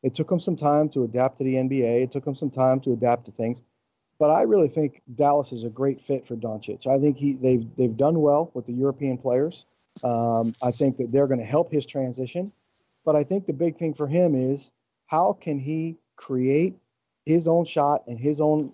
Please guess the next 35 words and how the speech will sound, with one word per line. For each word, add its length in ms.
his 220
own 160
offense 600
at 160
the 120
N 80
B 220
A 20
level 260
with 160
all 140
the, 120
the 200
athleticism. 640
I 80
think 160
that's 220
the 80
big 240
challenge 400
that 120
he 200
has 160
to 80
work 260
his 160
way 140
through. 340
And 120
depending 460
upon 340
how 180
he 140
does 300
that, 260